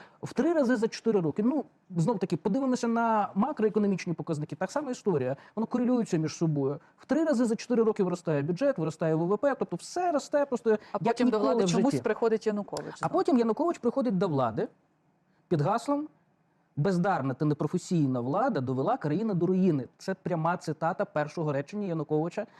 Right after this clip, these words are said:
Speaker 1: передвиборчої програми Януковича у дві тисячі десятому році. Тобто, дорогі українці, ви мали найбільш,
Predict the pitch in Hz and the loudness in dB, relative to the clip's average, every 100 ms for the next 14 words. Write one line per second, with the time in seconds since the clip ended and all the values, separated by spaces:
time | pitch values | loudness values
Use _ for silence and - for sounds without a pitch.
0 | - - 170 180 170 160 160 170 165 156 | -8 -2 0 0 -2 -2 0 0 0 -2
1 | 165 202 220 175 156 190 - 151 156 156 | 0 0 0 0 -2 -4 -4 -4 -2 -2
2 | 135 131 131 123 120 285 403 _ _ - | -2 -2 0 -2 -2 -6 -8 _ _ -20
3 | - - 226 - 214 - 175 202 311 233 | -20 -6 -2 0 -2 0 0 2 2 0
4 | 175 120 - _ _ _ _ _ _ - | 0 -2 -10 _ _ _ _ _ _ -20
5 | - - - 170 285 254 254 226 190 170 | -20 -10 2 4 4 4 4 4 4 4
6 | 196 190 156 233 220 156 - - | 4 6 6 8 6 4 -4 -16